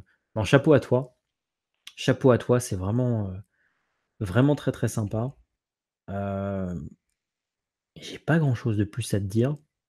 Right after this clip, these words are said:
Ta peinture est vraiment bien maîtrisée. Euh... les petits effets de lave, ouais, ça marche bien aussi sur tes socles, c'est assez cool. Euh...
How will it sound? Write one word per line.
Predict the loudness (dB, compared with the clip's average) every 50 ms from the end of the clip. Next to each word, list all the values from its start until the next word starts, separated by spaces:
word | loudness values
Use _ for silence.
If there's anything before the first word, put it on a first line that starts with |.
| _ _ _ _ _ _ _ _
Ta | -4 2
peinture | 4 4 4 4 2 2 2
est | 2
vraiment | 2 4 2 4 4 4
bien | 2 4 4 4
maîtrisée. | 4 4 2 0 0 0 2 2 2 2 0 -2 -6 _ _ _ _ _ _ _ _ _ _ _ _ _ _ _ -8
Euh... | -6 -4 -2 -2 -2 -2 -2 -4 -4 -4 -4 -6 -6 -10 -12 -18 _ _ _ _ _ _ _ _ _ _ _ _ _ _ _ _ _ _
les | -2 -2
petits | -2 0 4 4 6 8 8
effets | 8 8 8 6 8
de | 8
lave, | 8 8 8 8 6 6
ouais, | 6 6 4
ça | 4 2 0 -2
marche | 0 0 0 0
bien | 0 2 2 2
aussi | 2 0 0 -2
sur | -6 -6 -4 -4
tes | -4 -2
socles, | -2 0 0 -2 -2 -2 -2
c'est | -2 0
assez | 0 0 0 -2
cool. | 0 2 4 4 6 6 4 2 -4 -18 _ _ -20 -20 _ _ _ _ _ -6
Euh... | -2 0 2 2 4 2 2